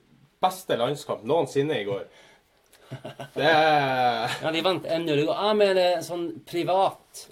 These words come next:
Speaker 2: eh, sånn treningskamp. England, England er god.
Speaker 1: De er gode i
Speaker 2: Ja,
Speaker 1: kvalifisering og
Speaker 2: kvalifisering,
Speaker 1: treningskamper,
Speaker 2: la,
Speaker 1: og
Speaker 2: de vinner og vinner og vinner.
Speaker 1: Mm.
Speaker 2: Når de kommer til turnering,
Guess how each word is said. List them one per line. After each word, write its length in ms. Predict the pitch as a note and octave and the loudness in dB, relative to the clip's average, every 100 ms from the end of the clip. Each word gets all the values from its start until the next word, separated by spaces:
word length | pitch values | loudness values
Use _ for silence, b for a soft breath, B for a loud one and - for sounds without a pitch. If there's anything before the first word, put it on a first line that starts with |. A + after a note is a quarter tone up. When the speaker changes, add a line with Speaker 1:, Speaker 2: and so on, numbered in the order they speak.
| _ | _
Speaker 2:
eh, 280 | - G#2+ A2 | -10 -6 -4
sånn 160 | G#2+ A2+ | -6 -10
treningskamp. 680 | - B2+ C#3+ D3+ C#3 A#2+ G2 - _ _ - | -6 -2 0 -2 -4 -6 -8 -12 _ _ -6
England, 380 | C3+ D3+ A#2+ A2+ | -2 0 -2 -4
England 340 | C#3+ E3 B2+ | -4 0 0
er 60 | A#2 | 2
god. 260 | D3 G3 - - | 6 6 6 -12
Speaker 1:
De 140 | C#3+ G#3+ | -2 -2
er 60 | |
gode 300 | G3 A#3+ C#4 C#3 | 0 0 2 2
i 80 | |
Speaker 2:
Ja, 260 | C#3 C#3+ F#3+ | 2 2 2
Speaker 1:
kvalifisering 440 | B2 E3 G#3 G3 - | 0 2 2 4 2
og 80 | - | 0
Speaker 2:
kvalifisering, 560 | E3+ E3 A3 A3 A3 | 2 4 6 6 4
Speaker 1:
treningskamper, 140 | A3+ A3 | 2 0
Speaker 2:
la, 80 | - G#3 | 0 -2
Speaker 1:
og 60 | F#3+ | -4
Speaker 2:
de 140 | A3+ | -4
vinner 280 | F#3+ A#3 A#3 - | 0 0 0 -6
og 80 | D3 | -2
vinner 220 | F3 D#3 | -2 -2
og 140 | C3+ A#2+ | -4 -2
vinner. 200 | G#2+ G2+ | -2 -4
Speaker 1:
Mm. 100 | C3+ | -6
Speaker 2:
Når 100 | D3+ | -6
de 80 | D#3 | -4
kommer 180 | E3 D3+ | -6 -6
til 80 | C#3 | -6
turnering, 500 | C#3 E3+ G3 F3+ | -2 0 0 -4